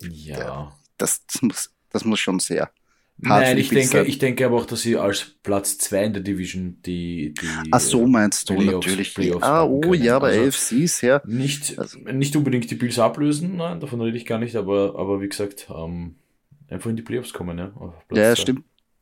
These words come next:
Speaker 2: Ja, stimmt natürlich. Es gibt ja weitere Spots, in die Playoffs zu kommen. Ähm,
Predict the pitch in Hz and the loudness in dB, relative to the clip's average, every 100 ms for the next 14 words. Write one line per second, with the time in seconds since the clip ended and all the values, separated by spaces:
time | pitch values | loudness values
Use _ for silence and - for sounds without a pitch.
0 | _ - - 135 135 113 110 113 - - | _ -2 2 2 2 0 0 -4 -6 -4
1 | 104 104 - 113 110 107 - - 104 - | 2 2 0 -2 0 0 -2 -4 -4 -4
2 | - 120 113 - 113 - - - 110 131 | -2 0 0 0 0 0 -4 -2 0 -2
3 | - 110 113 110 107 107 110 107 | 2 2 4 2 0 0 -2 -4